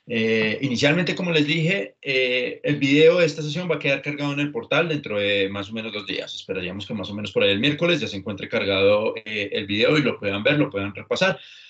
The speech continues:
para que puedan saber entonces cómo se desarrolla este reto. No solo este, sino también todos los demás, ¿no? Entonces, la, las sesiones que se hicieron la semana pasada también van a quedar ahí mismo, en la misma sesión, en la sesión ayudas del portal de máxima velocidad,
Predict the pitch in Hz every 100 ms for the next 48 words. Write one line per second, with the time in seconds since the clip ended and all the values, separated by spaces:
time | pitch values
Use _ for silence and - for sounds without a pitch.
0 | - _ - 127 127 151 143 147 147 -
1 | 127 131 123 143 143 143 131 139 131 104
2 | 92 98 - 107 98 - - 110 131 160
3 | 165 - - 107 104 101 98 117 113 117
4 | 113 117 110 - - _ 110 117 143 143
5 | 120 113 117 113 123 120 110 117 - 110
6 | 117 143 135 113 107 117 123 120 101 -
7 | - 110 107 120 98 104 107 117 101 98
8 | 107 117 123 113 101 170 151 104 98 104
9 | 139 139 143 139 120 - 92 98 131 127
10 | 143 120 101 101 98 104 104 - 113 120
11 | 123 131 - 139